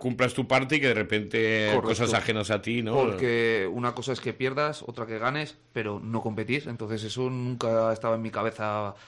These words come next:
Speaker 2: eh, pensado. Entonces, de repente, no competir me, me trastocó todo.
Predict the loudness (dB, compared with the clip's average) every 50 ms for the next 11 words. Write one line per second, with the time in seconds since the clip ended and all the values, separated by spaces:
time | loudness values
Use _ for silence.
0 | -20 -18 -8 -4 0 0 0 0 -2 -4 -6 -2 0 2 2 0 0 -4 -4 -4
1 | -4 -4 -4 -6 -8 -12 -20 -20 _ -10 -8 -6 -6 -4 -4 -4 -4 -4 -4 -4
2 | -4 -4 -4 -2 -2 -2 -2 -2 0 0 -2 -2 -2 -2 0 0 0 0 0 -2
3 | -4 -4 -4 -4 -2 -2 -2 -6 -6 -6 -8 -6 -4 -4 -4 -4 -4 -6 -8 -10
4 | -14